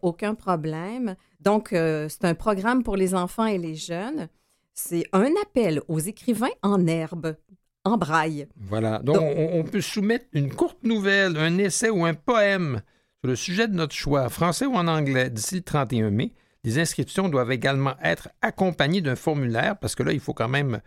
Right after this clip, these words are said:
Speaker 2: démontrer que, qu'on, qu'on, qu'on, qu'on, qu'on se qualifie, là. Euh,
Speaker 1: <laughs> Oui.
Speaker 2: on, on peut comprendre que le, euh, il faut être jeune, un, puis il faut avoir un,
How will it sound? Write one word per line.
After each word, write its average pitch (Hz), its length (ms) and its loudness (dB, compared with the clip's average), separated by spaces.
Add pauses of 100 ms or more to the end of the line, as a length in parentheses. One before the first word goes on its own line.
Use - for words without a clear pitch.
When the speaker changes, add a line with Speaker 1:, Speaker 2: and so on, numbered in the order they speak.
(400)
Speaker 2:
démontrer 131 560 0
que, 107 340 0
qu'on, 95 260 -2
qu'on, 98 260 -6 (320)
qu'on, 110 100 0
qu'on, - 160 -2
qu'on 147 260 0
se - 80 -2
qualifie, 175 520 2
là. 285 500 2
Euh, 131 40 -4
Speaker 1:
<laughs> - 40 -2
Oui. 254 160 2
Speaker 2:
on, 240 60 2
on 233 60 -6
peut - 120 -2
comprendre 151 480 -4
que - 80 -4
le, 117 240 -4 (440)
euh, 107 320 -2
il 127 280 -10
faut 156 200 -2
être 127 100 -2
jeune, 139 400 -2 (380)
un, 170 300 0
puis 277 140 -10
il 131 60 -4
faut - 80 -2
avoir 143 280 0
un, 131 60 -4